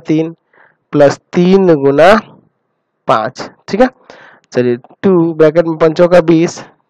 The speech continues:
चार तिया बारह और पाँच तिया पन्द्रह, ये ना होगा। चलिए, इसको जोड़ देते हैं, कितना आएगा, सात, दो एक चार, चार आ जाएगा, सैंतालीस आएगा ना।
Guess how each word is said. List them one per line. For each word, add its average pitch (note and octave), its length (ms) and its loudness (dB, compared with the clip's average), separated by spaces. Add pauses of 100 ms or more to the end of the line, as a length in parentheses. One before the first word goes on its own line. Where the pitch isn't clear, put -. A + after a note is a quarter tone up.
चार D3+ 260 2
तिया E3 320 0
बारह D3 400 2 (500)
और C#3 160 2 (120)
पाँच C#3+ 260 2
तिया D#3 240 2 (680)
पन्द्रह, A#2 400 -8 (580)
ये G#3+ 120 4
ना G#3+ 80 4
होगा। B2+ 240 -2
चलिए, C#3 280 -4
इसको E3+ 220 0
जोड़ D3 240 2
देते A#2+ 280 -6
हैं, C3 100 -10 (600)
कितना D#3+ 200 2
आएगा, D3+ 200 4
सात, E3+ 640 2 (340)
दो C3+ 300 -6
एक D3 180 2
चार, C3 280 0
चार C3 340 -2
आ B2+ 60 0
जाएगा, B2 220 -4 (460)
सैंतालीस E3+ 440 2
आएगा G3 180 4
ना। A3 160 2